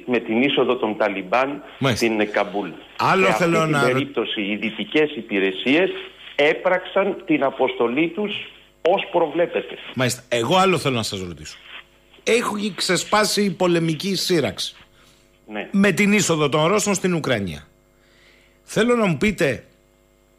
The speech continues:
Speaker 2: παίζει εκατέρωθεν το fake news; Έχετε
Speaker 1: Εννο-
Speaker 2: εντοπίσει;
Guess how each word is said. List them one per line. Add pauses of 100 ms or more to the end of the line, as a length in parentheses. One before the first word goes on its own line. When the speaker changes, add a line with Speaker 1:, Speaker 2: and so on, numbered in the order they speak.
(240)
Speaker 2:
παίζει (260)
εκατέρωθεν (280)
το
fake (120)
news; (800)
Έχετε
Speaker 1:
Εννο-
Speaker 2:
εντοπίσει;